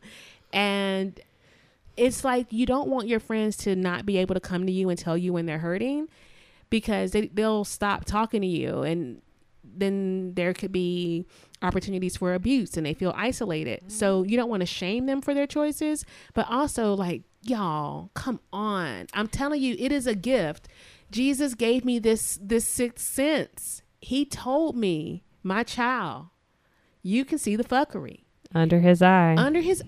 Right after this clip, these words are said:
Speaker 1: eye. Blessed be my, my nose for smelling stank
Speaker 2: Mm-hmm.
Speaker 1: fruit. It's the
Speaker 2: Mm-hmm.
Speaker 1: worst. Boys and girls can suck. So yeah, um,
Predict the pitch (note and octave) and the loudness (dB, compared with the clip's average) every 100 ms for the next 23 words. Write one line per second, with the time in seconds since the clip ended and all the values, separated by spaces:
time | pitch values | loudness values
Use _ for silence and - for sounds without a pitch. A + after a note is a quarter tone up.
0 | - D4+ A4 A#4+ D#4+ F#3+ E3 D#3+ D#3+ - | -6 -2 0 0 0 0 0 -2 -4 -8
1 | G3 A#3+ D#4 - G4+ B3+ C#4 D#4 E4+ F4+ | -4 0 0 0 0 2 4 6 4 0
2 | - C#4 D#4 D4+ E4 E4+ E4+ G4+ F#4+ F#4 | -6 0 0 2 2 2 2 4 4 4
3 | - E4 D#4+ D#4 E4+ F4 F4+ - _ _ | 2 -2 0 0 0 0 -2 -8 _ _
4 | _ - F3 E3 E3 E3 - D#4+ F4+ D3 | _ -8 0 2 2 2 4 4 2 2
5 | E3+ B4 - F#3 - - _ _ - D#3 | 6 6 6 2 -6 -10 _ _ -8 -4
6 | D#4 - F4+ E4+ F#4 A#4+ G3+ G3+ G3 G#3+ | -2 0 2 2 2 0 0 -2 -2 0
7 | A3+ C#4 D4 - B3+ F4 B3 A3 G3+ A3 | 2 0 -2 -4 -2 -2 0 0 0 0
8 | - F#3 G3+ - E3+ B2 - - - - | -2 -4 -4 -6 -4 -6 -8 -20 -20 -20
9 | - - - - G3 F#3 D#3+ E3 - - | -20 -14 -4 0 0 0 -4 -6 -10 -6
10 | G3 F#3+ F#3 F3 E3+ E3+ E3 | -2 0 2 0 0 -2 -4